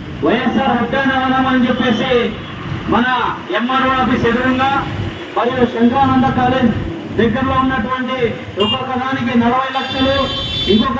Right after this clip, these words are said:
దానికి యాభై లక్షలు, ఇంకొక దానికి ముప్పై లక్షలు వెచ్చించి మూడు పార్కులను అభివృద్ధి చేయడంలో ఆయన పనితనం మనకు తెలుస్తుంది. అంతేకాకుండా ఈ మెయిన్ రోడ్లోనే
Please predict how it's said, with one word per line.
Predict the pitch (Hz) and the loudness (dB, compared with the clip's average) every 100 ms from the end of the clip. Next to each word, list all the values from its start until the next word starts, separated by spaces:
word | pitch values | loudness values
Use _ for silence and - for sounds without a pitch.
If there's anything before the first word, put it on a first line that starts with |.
| 269 | -2
దానికి | 269 247 240 240 | 0 0 0 0
యాభై | 254 262 | 0 0
లక్షలు, | 262 - 262 269 269 - - - - 185 | 0 2 2 2 0 -2 -6 -6 0 4
ఇంకొక | 233 - 269 269 | 4 4 0 0
దానికి | 262 247 233 | 2 4 4
ముప్పై | 214 269 269 | 4 2 2
లక్షలు | - 269 254 | 2 2 2
వెచ్చించి | 254 254 254 254 269 254 214 - - - | 2 4 4 4 2 2 0 -4 -6 2
మూడు | 233 254 - | 4 4 2
పార్కులను | 233 247 - 277 269 277 269 269 208 - - - - - | 0 0 -2 0 0 2 0 0 -2 -4 -6 -6 -6 0
అభివృద్ధి | - 262 247 247 240 | 4 4 4 4 2
చేయడంలో | 247 247 254 254 254 214 - - - - - | 2 4 4 2 2 0 -2 -6 -6 -4 -2
ఆయన | 220 240 233 - - - 208 | 0 2 0 -2 -4 -4 0
పనితనం | 226 226 240 233 | 2 2 4 6
మనకు | 226 220 208 | 6 4 4
తెలుస్తుంది. | 196 202 180 123 - - - - - - - - | 4 4 4 2 2 0 0 0 2 2 2 4
అంతేకాకుండా | 226 269 269 277 262 262 269 254 269 277 269 - - - - - - - - - - - - - 202 | 4 4 2 0 0 0 2 4 4 4 0 -4 -6 -4 -4 -2 -2 -2 -2 0 0 0 -2 2 4
ఈ | 254 220 | 6 6
మెయిన్ | 240 277 277 | 6 0 0
రోడ్లోనే | 285 277 277 - | 0 0 0 0